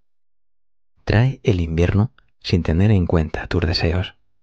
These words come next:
Te separa de aquellos a quienes amas, enviándolos a otras personas,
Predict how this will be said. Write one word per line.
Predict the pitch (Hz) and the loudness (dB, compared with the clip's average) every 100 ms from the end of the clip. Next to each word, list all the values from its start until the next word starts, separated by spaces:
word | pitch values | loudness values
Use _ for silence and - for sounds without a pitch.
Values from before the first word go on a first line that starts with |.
| _ _ _ _ - - | _ _ _ _ -16 -6
Te | - | -2
separa | 92 87 87 | -2 0 0
de | 85 | 0
aquellos | 80 - 90 85 73 | -2 0 2 2 0
a | 80 | -2
quienes | 78 80 73 - | 0 0 0 0
amas, | 101 92 - - _ _ _ _ _ | 0 -2 -4 -14 _ _ _ _ _
enviándolos | - 87 82 95 101 87 85 | -4 0 2 2 2 0 0
a | 90 | -2
otras | 82 - | -4 -6
personas, | - - - 101 101 - | -8 -4 0 0 0 -6